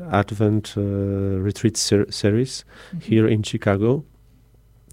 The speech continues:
Speaker 1: I, um, I al-, am always with the statue of Mary from Kibeho, and, uh, every day we try to, to enter into one of the aspects of, of these appariations.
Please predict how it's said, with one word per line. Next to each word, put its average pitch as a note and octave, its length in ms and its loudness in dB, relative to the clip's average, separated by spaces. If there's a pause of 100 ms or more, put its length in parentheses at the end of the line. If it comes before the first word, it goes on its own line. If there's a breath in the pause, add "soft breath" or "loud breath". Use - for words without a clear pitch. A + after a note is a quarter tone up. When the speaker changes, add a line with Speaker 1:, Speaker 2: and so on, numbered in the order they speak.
(580 loud breath)
Speaker 1:
I, G#2+ 380 4
um, G2 680 2 (100)
I G2+ 120 2
al-, G#2 200 2
am A#2 180 2
always A#2+ 320 4
with A2 140 2
the A2 100 0
statue A#2 440 2
of - 140 0
Mary A2 260 2
from G#2+ 240 -2
Kibeho, G2+ 460 4 (1000 loud breath)
and, G#2 320 -4 (140)
uh, G2+ 600 -4
every A2 340 2
day A2+ 460 4
we A#2 200 -4
try A#2 340 2
to, G2 880 -2 (1160 loud breath)
to B2 140 2
enter B2+ 400 4
into A#2+ 300 2
one B2 220 4
of G#2 100 2
the A#2 100 6
aspects G#2 580 2
of, G#2 200 -4
of G2+ 220 -8
these G2+ 180 -2
appariations. F#2 960 -2